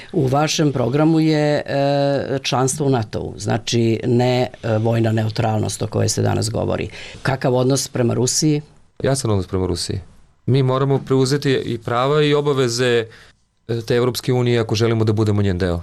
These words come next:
Speaker 1: Da li biste uveli sankcije Rusiji? To je ovako pitanje koje se stalno postavlja.
Speaker 2: Da.
Speaker 1: Šta je sa borbom protiv korupcije? Mnogi smatraju da je upravo, e, na tom pitanju Vučić dobio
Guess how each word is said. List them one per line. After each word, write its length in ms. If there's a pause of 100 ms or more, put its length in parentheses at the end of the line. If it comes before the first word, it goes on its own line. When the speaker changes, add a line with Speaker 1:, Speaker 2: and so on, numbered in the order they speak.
(120)
Speaker 1:
Da 120
li 60
biste 220
uveli 200
sankcije 500
Rusiji? 400
To 220
je 140
ovako 320
pitanje 460
koje 160
se 120
stalno 320
postavlja. 500 (160)
Speaker 2:
Da. 480 (260)
Speaker 1:
Šta 200
je 60
sa 120
borbom 360
protiv 280
korupcije? 840 (200)
Mnogi 440
smatraju 520
da 120
je 280 (360)
upravo, 720
e, 220
na 360
tom 260
pitanju 460
Vučić 480
dobio 640